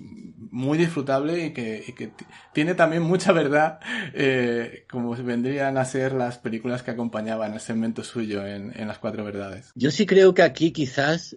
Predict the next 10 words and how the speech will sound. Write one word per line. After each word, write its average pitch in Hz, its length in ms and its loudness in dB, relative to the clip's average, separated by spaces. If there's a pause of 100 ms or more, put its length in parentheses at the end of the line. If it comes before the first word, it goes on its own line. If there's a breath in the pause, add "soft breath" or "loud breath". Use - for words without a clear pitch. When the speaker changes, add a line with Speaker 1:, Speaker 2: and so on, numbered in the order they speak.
Speaker 2:
eh, 101 880 2 (400)
sí 123 440 6
vemos 123 500 8
la 120 140 6
diferencia 123 760 2
de, 110 320 4 (260 loud breath)
de 107 240 2
hacer 120 440 2
esta 123 260 0
película 113 720 0